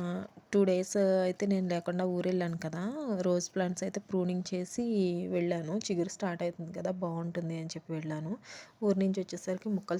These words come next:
చాలా ఎండిపోయినాయి. అప్పుడే ట్వంటీ డేస్ అయిపోయింది. ట్వంటీ డేస్ అయిపోయినా కానీ చిగురు వస్తుంది, ఎండిపోతుంది, చిగురు వస్తుంది, ఎండిపోతుంది. మళ్ళీ వచ్చి నీళ్లు పోసి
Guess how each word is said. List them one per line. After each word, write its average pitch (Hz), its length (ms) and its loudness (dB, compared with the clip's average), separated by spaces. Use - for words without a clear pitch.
చాలా 165 260 0
ఎండిపోయినాయి. 165 760 0
అప్పుడే 180 500 2
ట్వంటీ 165 300 0
డేస్ 160 280 0
అయిపోయింది. 160 640 -2
ట్వంటీ 165 260 0
డేస్ 180 220 0
అయిపోయినా 185 380 -2
కానీ 185 160 0
చిగురు 185 320 0
వస్తుంది, 208 400 0
ఎండిపోతుంది, 170 520 -2
చిగురు 175 300 -2
వస్తుంది, 196 340 -2
ఎండిపోతుంది. 160 520 -6
మళ్ళీ 156 300 -2
వచ్చి 180 300 -2
నీళ్లు 175 260 0
పోసి 175 680 -2